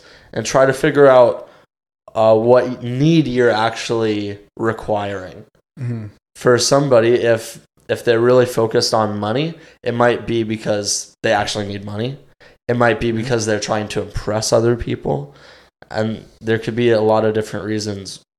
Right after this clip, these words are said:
Speaker 1: why they're pursuing that thing.
Speaker 2: Mm-hmm.
Speaker 1: And it's important to look at it from a different direction, because I don't think that money is evil by itself.
Speaker 2: Yeah.
Speaker 1: But I think idolizing it,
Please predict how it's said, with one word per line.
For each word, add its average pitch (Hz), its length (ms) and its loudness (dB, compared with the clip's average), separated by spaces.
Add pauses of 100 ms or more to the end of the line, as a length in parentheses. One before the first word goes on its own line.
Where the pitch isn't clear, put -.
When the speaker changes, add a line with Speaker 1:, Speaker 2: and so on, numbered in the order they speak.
(140)
Speaker 1:
why 110 480 4
they're 110 240 2
pursuing 110 640 -2
that 98 280 -8
thing. 120 200 -4
Speaker 2:
Mm-hmm. 117 220 -6 (440)
Speaker 1:
And 110 120 -2
it's 110 160 0
important 107 640 -2
to 104 380 -4
look 113 300 0
at 110 100 2
it 101 80 -2
from 110 160 -8
a 107 60 -4
different 104 320 -6
direction, 101 480 -6 (500)
because - 720 0 (240)
I 131 160 6
don't 151 420 4 (140)
think 127 360 -2
that 113 160 2
money 113 340 0
is 107 560 0
evil 104 500 -2 (180)
by 98 140 -6
itself. - 540 -10
Speaker 2:
Yeah. 127 180 -8 (640)
Speaker 1:
But 110 140 4
I 110 140 6
think 107 640 -4 (560)
idolizing 117 800 4
it, 139 360 0